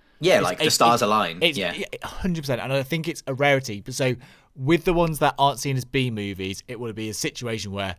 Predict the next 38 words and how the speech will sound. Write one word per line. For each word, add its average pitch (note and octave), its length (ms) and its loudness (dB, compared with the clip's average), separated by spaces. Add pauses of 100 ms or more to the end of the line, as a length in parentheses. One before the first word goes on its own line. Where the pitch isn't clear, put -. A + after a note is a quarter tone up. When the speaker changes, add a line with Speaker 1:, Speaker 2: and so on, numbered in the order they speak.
(100)
Speaker 2:
the A2 100 -8
stars A#2 380 2
have G#2 80 -6
aligned. G2 460 -4
It's F#2 140 -12
all A#2 200 -2
worked. G2 380 -4 (120)
Like, A#2+ 280 -4 (360)
for - 260 -8
Psycho, C3+ 420 2
you A#2+ 120 0
could B2 140 -8
say A2 180 -4
it's F#2 120 -10
the - 80 -12
fact - 340 -4
the, G#2+ 280 -6
the, G#2+ 220 -10
the B2 120 -10
portrayal A#2+ 320 2
of A2+ 120 0
Norman, G#2 460 -2 (400)
um, G2+ 600 -4 (180)
the A#2+ 100 -6
p-, B2 240 -6
uh, - 100 -10
uh, A#2 400 -6
the, A#2 340 -10
sorry, A#2+ 240 -4
the, G2 100 -10 (100)
um, G2+ 520 -8 (400)
Norman C3 240 -4
Bates, A2 320 -4
the B2 100 -12
portrayal B2 500 0
of A2+ 440 -2
the, G#2 420 -6 (840)
uh, B2+ 200 2